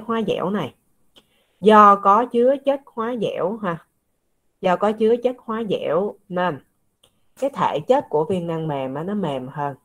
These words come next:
Và chất hóa dẻo đó, đó thường người ta dùng glycerin hoặc là sorbitol. Dùng glycerin hoặc sorbitol để làm chất hóa dẻo. Và tỷ lệ thì tùy thuộc vào độ cứng cần thiết của vỏ nang mà chúng ta mong muốn có.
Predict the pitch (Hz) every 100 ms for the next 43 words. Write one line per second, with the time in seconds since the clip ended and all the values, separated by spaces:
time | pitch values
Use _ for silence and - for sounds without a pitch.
0 | _ 131 131 226 226 226 214 - 135 180
1 | 175 208 285 269 202 143 131 135 156 147
2 | 139 131 139 151 147 156 156 151 156 -
3 | 123 - 113 139 139 147 127 _ _ _
4 | _ _ _ _ _ _ _ _ _ _
5 | _ 170 180 175 180 190 196 202 196 196
6 | 196 151 - - 143 - 170 170 - 175
7 | 175 165 147 175 143 127 185 190 190 196
8 | - - 170 - _ _ _ _ _ _
9 | _ _ _ _ _ - 170 160 156 190
10 | 208 131 139 165 156 175 156 151 151 135
11 | 147 139 135 139 - 202 247 330 202 143
12 | 135 196 233 175 165 135 165 175 156 143
13 | 127 156 170 170 147 143 143 160 170 143
14 | 165